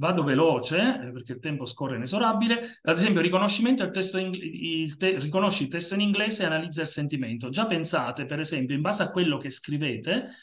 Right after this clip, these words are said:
in base a quello che scrive il bambino, per esempio, a scuola, un'analisi di quella che può essere la sua personalità. Quindi vado, per esempio, ad attivare con C, vediamo se,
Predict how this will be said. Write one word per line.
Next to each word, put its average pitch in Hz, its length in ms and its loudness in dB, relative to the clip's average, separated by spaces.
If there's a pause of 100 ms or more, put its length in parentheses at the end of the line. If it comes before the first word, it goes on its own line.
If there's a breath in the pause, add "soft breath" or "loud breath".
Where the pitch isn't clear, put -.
(120)
in 135 100 0
base 190 220 0
a - 80 -6
quello 143 220 -2
che 120 100 -6
scrive 175 560 0
il 117 160 -6
bambino, 135 680 -2
per 131 140 -6
esempio, 117 320 -6
a - 20 -6
scuola, 131 480 -6 (240 loud breath)
un'analisi 180 800 4
di 151 100 -2
quella 175 260 0
che 147 140 -2
può 170 120 -6
essere 160 320 -2
la 139 80 -6
sua 165 180 -2
personalità. 123 720 -6 (320 loud breath)
Quindi 180 300 2
vado, 156 420 2
per 139 140 -6
esempio, 143 420 -2
ad 123 80 -6
attivare 135 640 -2
con 156 220 -6
C, 254 500 0 (540)
vediamo 120 420 -14
se, - 380 -12